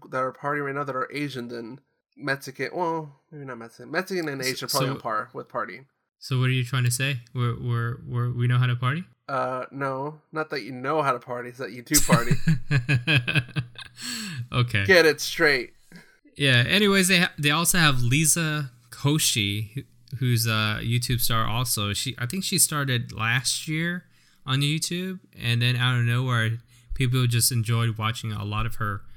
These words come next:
Speaker 2: silly stuff. And even she said herself on one of the, uh, clips online that I saw a while ago that she's really weird, and she doesn't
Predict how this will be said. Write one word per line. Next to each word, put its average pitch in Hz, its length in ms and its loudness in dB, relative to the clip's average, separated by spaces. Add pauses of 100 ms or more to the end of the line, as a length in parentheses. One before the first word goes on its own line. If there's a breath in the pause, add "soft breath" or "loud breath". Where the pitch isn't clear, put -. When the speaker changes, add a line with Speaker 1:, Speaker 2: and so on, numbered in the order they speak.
(280 soft breath)
Speaker 2:
silly 113 400 2
stuff. - 680 0 (100)
And 104 440 0
even 143 240 -2
she 135 260 0
said 120 240 0
herself 101 480 -4 (180)
on 101 380 -8
one 107 140 -4
of 107 100 -6
the, 101 240 -6 (560 soft breath)
uh, 110 140 -4
clips 127 300 -2
online 117 300 2
that 104 100 0
I 101 40 0
saw 110 260 -2
a 98 40 -6
while 110 320 0
ago 101 380 -2 (400 soft breath)
that 101 260 -4 (320)
she's 156 440 -2
really 143 300 0
weird, 143 400 -2 (720)
and 113 300 0
she 139 100 -2
doesn't 131 340 -2